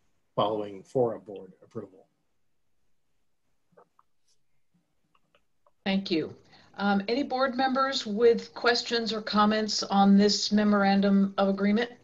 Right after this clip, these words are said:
Speaker 2: You would raise your hand. Uh, yes, Director Wizard.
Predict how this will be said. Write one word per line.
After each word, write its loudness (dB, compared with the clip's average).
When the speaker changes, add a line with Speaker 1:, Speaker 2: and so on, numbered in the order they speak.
Speaker 2:
You -8
would -6
raise -4
your -6
hand. -6
Uh, -2
yes, -2
Director -4
Wizard. -2